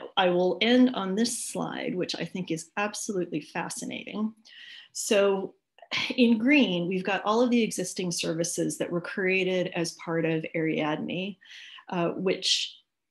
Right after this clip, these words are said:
it, fantastic that they are still at the top. They are still the things that people say that, say that were the most important.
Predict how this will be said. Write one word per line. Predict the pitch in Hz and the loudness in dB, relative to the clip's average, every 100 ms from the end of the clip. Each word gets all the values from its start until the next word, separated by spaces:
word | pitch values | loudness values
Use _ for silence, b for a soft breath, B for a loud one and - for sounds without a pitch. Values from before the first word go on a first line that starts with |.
| _ | _
it, | 175 - | -2 -2
fantastic | 180 190 175 208 190 180 160 | -4 -2 0 0 0 -2 -2
that | 151 | -2
they | 160 160 | 0 0
are | |
still | 160 - 180 | 0 0 0
at | 180 | 0
the | 170 | -2
top. | - 160 - - | -4 -6 -6 -4
They | 139 | -4
are | |
still | - - 185 | -4 -2 -2
the | 175 | -2
things | 175 175 165 165 - 160 | -4 -2 0 -2 -4 -8
that | 165 156 - - | -4 -4 -4 -10
people | - 170 - 160 160 - - _ _ _ | -8 -6 -2 0 0 -2 -8 _ _ _
say | 202 - 175 165 | -10 -2 0 2
that, | 160 - - - _ | 0 -4 -8 -20 _
say | - 214 190 185 - 170 | -4 0 2 0 -6 -4
that | 170 | -2
were | 170 170 | 2 2
the | 165 | 2
most | 165 165 - | 0 0 -2
important. | 165 165 - 156 - 131 | -2 -4 -4 -8 -4 -8